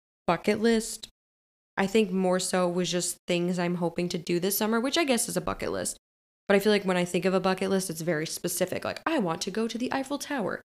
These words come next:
And I didn't really have a lot of specifics. It was more broad. But I feel like that helps take some of the pressure off having a bucket list because I'm just listing out things that I would like to do, not these specific things that I'm like, "I need to do this because it's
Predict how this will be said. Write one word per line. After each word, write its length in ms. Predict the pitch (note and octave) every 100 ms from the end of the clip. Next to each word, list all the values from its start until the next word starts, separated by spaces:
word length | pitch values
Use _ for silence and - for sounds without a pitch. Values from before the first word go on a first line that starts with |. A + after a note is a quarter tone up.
| _ _ _
And 140 | A3+ A3+
I 40 |
didn't 140 | C4 D4
really 160 | C#4+
have 120 | A3+ G#3
a 60 |
lot 140 | G#3+ G#3+
of 60 |
specifics. 520 | - G#3+ A3 G#3 A3
It 60 | F#3+
was 120 | F3+
more 160 | F#3 F3+
broad. 540 | F3 E3 E3 E3+ E3+ - _ _ -
But 100 | A#3
I 80 | B3+
feel 160 | C4 D4
like 180 | D#4 D#4
that 120 | D4
helps 380 | - G#3+ G#3 -
take 200 | A3 G#3+
some 160 | G3
of 60 | G3
the 160 | F#3+ -
pressure 380 | E3+ E3+ G3 G3
off 160 | F#3 -
having 400 | - D#3+ E3+ G#3+
a 40 | A#3
bucket 320 | A#3 A#3 A#3+
list 320 | B3 A#3 -
because 460 | G3+ - G3 F3+ - _
I'm 160 | G#3+ A3+
just 240 | C4+ C4
listing 580 | G#3+ G#3 A#3+ A#3+ B3+ B3
out 260 | G3 - -
things 260 | G3+ G3 G3
that 100 | G3
I 80 | F#3+
would 200 | F3+ E3+
like 400 | E3+ F3 F3 -
to 100 | G#3+
do, 480 | G#3+ A#3+ B3+ B3+ B3+ _ _ _ _ G3+
not 280 | G#3+ A3+
these 140 | A#3+ A3+
specific 720 | - G#3 - - A3 G#3 -
things 260 | F#3+ G3
that 140 | F#3+ F#3
I'm 160 | F3
like, 200 | E3 D#3+ - G3+
"I 100 | A#3
need 220 | B3+ A3
to 60 |
do 180 | G3+ A#3+
this 120 | F#3
because 280 | - F#3 F#3+
it's 160 | F#3